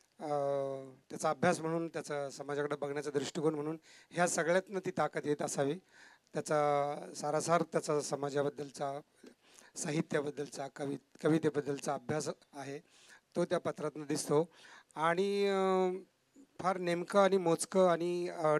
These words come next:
टोकदार असं लिखाण तो करत असतो. आणि, अं, म्हणजे माझा तर प्रत्यक्ष अनुभव असा आहे की आम्हाला कित्येक वेळा असे प्रश्न पडले फिल्म करताना, वैयक्तिक आयुष्यात, पत्राच्या संदर्भात, त्यावेळेला त्याला नेमकं काय विचारलं तर त्याच्याकडे त्या नेमकी उत्तरं असतात.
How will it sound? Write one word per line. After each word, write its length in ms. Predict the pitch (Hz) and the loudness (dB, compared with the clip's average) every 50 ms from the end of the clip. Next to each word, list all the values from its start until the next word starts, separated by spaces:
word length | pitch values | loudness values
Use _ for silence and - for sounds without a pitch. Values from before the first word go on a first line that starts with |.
| - | 6
टोकदार 420 | - 170 156 - 170 160 185 190 185 | 6 6 6 6 4 4 4 4 4
असं 480 | 170 - - 170 165 170 165 165 160 156 - - - - - - - - | 2 2 2 2 4 4 4 2 0 -2 -4 -10 -20 -20 -20 -20 -20 -14
लिखाण 360 | 156 147 156 - 165 170 170 | -10 -10 -4 0 2 2 2
तो 100 | 165 185 | 4 2
करत 260 | - - 156 165 160 156 | 2 2 2 2 4 4
असतो. 360 | 160 143 - - 156 185 - _ _ _ _ - _ - - - - _ - | 2 2 2 0 0 0 0 _ _ _ _ -20 _ -20 -20 -20 -20 _ -14
आणि, 500 | - 156 156 151 156 160 156 156 160 156 | -10 -8 -8 -4 -4 -2 -2 0 0 0
अं, 460 | 160 160 156 156 156 151 151 147 147 143 127 _ _ _ _ - - - - - _ _ _ - | 0 0 0 0 2 0 0 -2 -4 -6 -12 _ _ _ _ -20 -20 -20 -20 -20 _ _ _ -14
म्हणजे 240 | - 131 156 160 170 | -8 -4 0 0 4
माझा 280 | 170 170 160 156 185 | 4 4 4 4 2
तर 100 | 185 196 | 2 2
प्रत्यक्ष 380 | 175 185 185 - - 180 - 175 | 2 2 0 0 -2 -2 2 2
अनुभव 300 | 175 170 160 165 170 170 | 4 4 8 8 8 8
असा 120 | 151 160 | 8 6
आहे 80 | 170 160 | 2 2
की 80 | 151 | 2
आम्हाला 200 | 165 160 165 165 | 2 2 2 2
कित्येक 340 | 165 - 156 - - 175 170 | 0 -4 -6 -6 -4 -2 2
वेळा 160 | 165 165 165 | 4 6 6
असे 140 | 156 151 165 | 6 4 2
प्रश्न 320 | 165 190 151 143 - 160 156 | 0 0 0 -2 -2 -4 -2
पडले 420 | - 165 151 143 147 151 139 135 - _ _ _ _ _ _ _ - - _ _ _ - | 2 0 2 2 2 2 2 0 -4 _ _ _ _ _ _ _ -20 -20 _ _ _ -20
फिल्म 440 | 262 226 - - 185 165 147 165 | -20 -18 -12 -8 -6 -6 -6 -6
करताना, 640 | 156 156 147 139 - 151 151 151 147 147 147 143 143 143 | -4 -4 -4 -2 -2 -2 0 0 0 2 2 0 -2 -2
वैयक्तिक 500 | - 147 135 139 143 143 131 - 170 139 | -4 -4 -4 -2 -2 -4 -4 -4 -2 0
आयुष्यात, 380 | 151 147 147 135 - 143 143 143 | 2 2 2 2 0 0 -2 -2
पत्राच्या 720 | - - 151 - - 143 147 143 - - 147 143 139 135 | -2 -4 -6 -4 -2 0 0 0 0 2 2 2 2 0
संदर्भात, 520 | 127 - 147 135 143 139 143 139 143 143 143 _ _ _ - - - - - - _ - | -2 -6 -10 -10 -6 -2 0 4 4 4 2 _ _ _ -20 -20 -20 -20 -20 -18 _ 4
त्यावेळेला 300 | 156 156 165 170 180 185 | 8 8 10 10 10 8
त्याला 240 | 180 185 175 185 185 | 6 6 6 6 6
नेमकं 420 | 165 165 165 165 160 - 196 196 | 6 4 2 2 4 6 6 6
काय 180 | 175 185 180 175 | 8 8 8 6
विचारलं 340 | 170 160 - 180 160 170 151 | 6 6 4 4 4 6 4
तर 60 | 160 | 4
त्याच्याकडे 300 | 147 165 147 156 156 151 | 2 2 2 4 4 4
त्या 120 | - 160 | 4 4
नेमकी 400 | 147 147 147 143 143 - 160 156 | 2 2 0 -2 -2 0 4 6
उत्तरं 380 | 151 147 147 - - 165 165 160 | 6 6 6 6 6 6 6 6
असतात. 260 | - - - 151 139 | 4 2 0 -2 -2